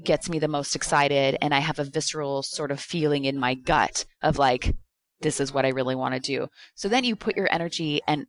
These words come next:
efforts into that. Um, so, you know, there is some research that, uh, I don't know if this applies to anyone listening, but there is some research that does point to if you have some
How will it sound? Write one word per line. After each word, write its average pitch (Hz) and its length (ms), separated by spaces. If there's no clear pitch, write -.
efforts 147 480
into 151 420
that. - 440
Um, 143 320
so, 156 380
you 196 220
know, 175 120
there 202 160
is 294 120
some 254 180
research 220 440
that, 175 260
uh, 147 420
I - 40
don't 165 80
know 160 40
if 160 80
this 156 160
applies 156 320
to 160 80
anyone 147 500
listening, 277 380
but 190 140
there 233 120
is 269 80
some 226 120
research 202 320
that 180 120
does 180 180
point 165 360
to 170 220
if 156 160
you 208 100
have 185 280
some 160 360